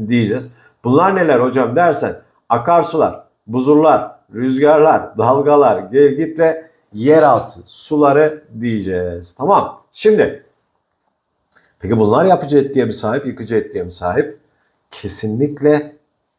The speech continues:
yıkıcı etkiye sahip. Yani şunların yaptığını bozarlar.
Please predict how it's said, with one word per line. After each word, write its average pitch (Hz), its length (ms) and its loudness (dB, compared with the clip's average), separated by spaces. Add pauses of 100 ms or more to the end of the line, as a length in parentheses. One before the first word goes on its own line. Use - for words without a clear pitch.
(400)
yıkıcı 101 340 -2
etkiye 82 320 -2
sahip. - 320 -14 (540)
Yani 139 540 -2 (380)
şunların 147 640 -2
yaptığını 123 720 0
bozarlar. 90 440 -2